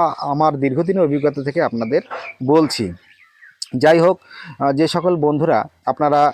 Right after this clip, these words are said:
আহ, Facebook পেজ থেকে দেখছেন, আহ, তাদের জন্য আমি একটু রিকোয়েস্ট করতে পারি, আপনারা সমস্ত ভিডিওর, আহ, নোটিফিকেশনগুলি পাওয়ার জন্য, আহ, অবশ্যই YouTube-এর যে চ্যানেলের লিংক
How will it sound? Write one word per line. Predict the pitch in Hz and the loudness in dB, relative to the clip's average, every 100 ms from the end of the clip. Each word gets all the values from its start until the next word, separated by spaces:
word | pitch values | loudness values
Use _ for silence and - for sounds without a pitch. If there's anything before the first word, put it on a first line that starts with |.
| - | -2
আহ, | 143 | -6
Facebook | 135 156 151 175 175 | -2 -2 0 -2 0
পেজ | 165 156 - | -2 -2 -4
থেকে | 175 170 | -4 0
দেখছেন, | 143 135 - 123 131 _ _ - - - | 0 0 -4 -4 -6 _ _ -20 -20 -8
আহ, | 127 | -4
তাদের | - 143 165 | -2 0 0
জন্য | 180 185 | 0 -2
আমি | 185 190 190 | -2 -2 -2
একটু | 156 160 202 | -2 -2 -2
রিকোয়েস্ট | 180 175 226 - | -2 0 0 0
করতে | 185 156 | -2 0
পারি, | 131 127 220 - _ | 0 0 -2 -8 _
আপনারা | - 127 165 170 170 175 170 - _ - | -4 -4 0 2 6 6 4 0 _ -6
সমস্ত | 196 214 233 247 | -2 0 0 0
ভিডিওর, | 196 190 202 208 208 | 2 2 4 4 4
আহ, | - - _ - 143 151 | 0 -14 _ -6 0 2
নোটিফিকেশনগুলি | 151 160 185 208 208 180 208 196 196 | 2 2 2 0 -2 -4 -2 0 0
পাওয়ার | 185 117 147 160 | 0 2 0 2
জন্য, | 143 120 123 214 - _ _ - - - | 0 2 -2 -4 -8 _ _ -20 -12 -4
আহ, | |
অবশ্যই | 123 139 190 - 208 214 214 196 - | 0 2 0 0 0 2 -2 -6 -2
YouTube-এর | 156 180 202 180 190 190 - 131 127 | 0 2 0 2 2 -2 -10 -10 -2
যে | 151 156 151 - - | 2 2 0 -6 -4
চ্যানেলের | 160 165 180 185 | -2 0 2 2
লিংক | 156 170 214 | 2 0 0